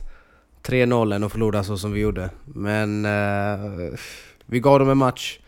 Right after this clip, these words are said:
och det är allt jag kan säga. Addis, hur, eh, hur mår vi egentligen efter allt det där?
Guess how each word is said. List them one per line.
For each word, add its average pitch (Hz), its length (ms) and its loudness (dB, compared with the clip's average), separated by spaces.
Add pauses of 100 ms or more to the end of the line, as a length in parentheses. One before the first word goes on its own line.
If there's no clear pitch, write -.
(240)
och 110 200 -4
det 117 80 2
är 117 80 2
allt 117 200 0
jag 104 80 -10
kan 110 80 -6
säga. 101 340 -6 (640)
Addis, 113 460 -4
hur, 110 360 2
eh, 110 200 0
hur 110 160 2
mår 117 220 2
vi 92 120 -2
egentligen 110 360 -2
efter 104 200 -6
allt 95 160 -6
det 101 60 -10
där? 98 140 -8